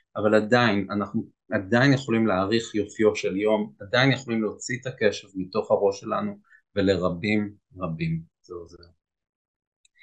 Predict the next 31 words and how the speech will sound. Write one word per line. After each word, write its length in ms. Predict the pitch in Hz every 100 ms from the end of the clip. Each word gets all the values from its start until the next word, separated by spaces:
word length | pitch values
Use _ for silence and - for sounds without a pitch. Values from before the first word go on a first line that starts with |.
| - - _
העצה 300 | 95 - 123
הבאה 280 | 113 113 117
היא, 680 | 110 101 98 95 98 95 95
אה, 280 | 95 92 98
העצה 300 | 95 123 104
הכי 340 | - 131 131
פשוטה 600 | - 107 98 120 110 101 95 92 90 92
להגיד, 500 | 95 92 98 110 92 92
ואולי 240 | 92 98
הכי 260 | 95 98 92
קשה 420 | - - 92 90
לביצוע, 600 | 92 90 95 - 123 120 117 -
נסו 380 | 104 104 - 113
לשחרר. 580 | 107 101 90 - 90 87 _ - - - _ _ -
אה, 600 | 101 101 101 98 101 104
אבל 500 | 98 127 135 127 123
כשאני 300 | 123 107 110
אומר 200 | 147 143
נסו 260 | 127 123 135
לשחרר, 540 | 123 - 101 - 117
כשאנחנו 480 | 113 104 120 123 143
חושבים 300 | - - 113
על 60 | 113
לשחרר, 520 | 98 - - 113 110
אנחנו 360 | 92 92 - 95
משום 280 | 95 - 254
מה 60 | -
תמיד 200 | 107 110
חושבים 480 | - - - 98 101
על 140 | 92
העבר 480 | 87 85 82 90 87